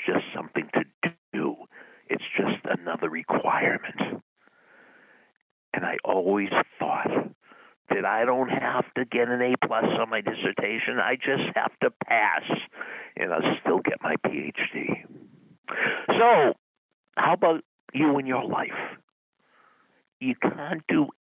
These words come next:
everything well. We don't have enough time. We don't have enough effort. We don't have enough focus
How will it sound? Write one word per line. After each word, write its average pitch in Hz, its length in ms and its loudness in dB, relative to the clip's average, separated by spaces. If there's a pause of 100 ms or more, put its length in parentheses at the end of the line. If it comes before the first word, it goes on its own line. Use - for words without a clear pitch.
(100)
everything 110 560 0
well. 90 280 4
We 117 200 2
don't 160 220 2
have 143 180 0
enough 135 300 0
time. 113 420 0
We 120 120 0
don't 135 200 0
have 135 180 0
enough 127 340 0
effort. 120 260 0
We 117 160 -4
don't 131 200 2
have 139 160 0
enough 123 320 -2
focus 120 360 2